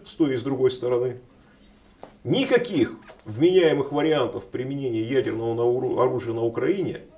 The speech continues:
в интересах Российской Федерации нет. Это соответствует только ин-, заокеанским интересам.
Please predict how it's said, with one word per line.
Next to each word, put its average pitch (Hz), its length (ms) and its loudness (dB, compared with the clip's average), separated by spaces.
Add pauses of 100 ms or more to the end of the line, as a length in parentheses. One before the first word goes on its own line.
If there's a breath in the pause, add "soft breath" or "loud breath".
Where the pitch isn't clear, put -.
(460)
в 120 80 -2
интересах 143 440 0
Российской 135 360 -6
Федерации 117 480 -2
нет. 113 420 -4 (720)
Это 131 180 2
соответствует 147 600 0
только 170 240 6
ин-, 117 240 -4
заокеанским 123 720 2
интересам. - 500 -8